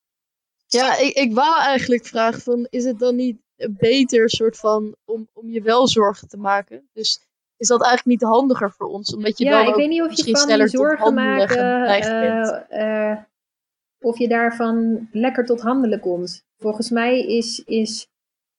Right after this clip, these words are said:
Speaker 2: eh, volgens mij kan je zorgen maken wel leiden tot het bewustzijn dat je misschien nodig hebt om tot handelen te komen. Dus, ehm, ik heb me bijvoorbeeld in het begin ook, ben ik me, eh, toen ik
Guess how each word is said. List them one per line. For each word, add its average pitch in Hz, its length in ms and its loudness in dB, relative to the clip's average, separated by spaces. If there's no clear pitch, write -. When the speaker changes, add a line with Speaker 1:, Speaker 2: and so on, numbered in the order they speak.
Speaker 2:
eh, - 320 -4
volgens 247 240 -2
mij 262 180 0
kan 254 180 0
je 247 140 4
zorgen 254 400 2
maken 226 400 -2
wel 233 540 -2
leiden 214 520 -2
tot 202 240 -4
het 208 180 -4
bewustzijn 196 960 -4
dat 196 220 -4
je 185 260 -6
misschien 190 540 -6
nodig 220 380 0
hebt 320 160 -2
om 311 160 -4
tot 294 160 -4
handelen 285 440 -2
te 277 100 -10
komen. 269 460 0
Dus, 208 500 -4
ehm, 190 600 -4
ik 226 180 -4
heb 202 100 -2
me 202 120 0
bijvoorbeeld 196 380 -4
in 202 160 -2
het 196 100 -2
begin 240 380 -2
ook, 254 380 -2
ben 247 180 0
ik 254 100 -4
me, 240 200 0
eh, 220 160 -2
toen 240 160 -2
ik 226 120 -4